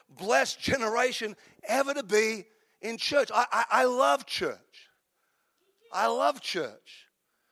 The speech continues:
It's great. But you, but you can't get lost in the stuff. Paul's prayer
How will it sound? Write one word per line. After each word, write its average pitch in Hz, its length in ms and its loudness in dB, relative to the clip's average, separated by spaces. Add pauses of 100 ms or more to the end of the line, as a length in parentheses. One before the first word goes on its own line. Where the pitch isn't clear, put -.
(140)
It's 202 160 -6
great. 233 480 -2 (400)
But 220 100 0
you, 233 160 -6
but 226 160 -2
you 226 80 -8
can't 269 380 -2
get 247 180 -2
lost 226 560 0
in 208 560 2 (1000)
the 175 80 -2
stuff. - 720 0 (1040)
Paul's 214 360 4
prayer 196 560 2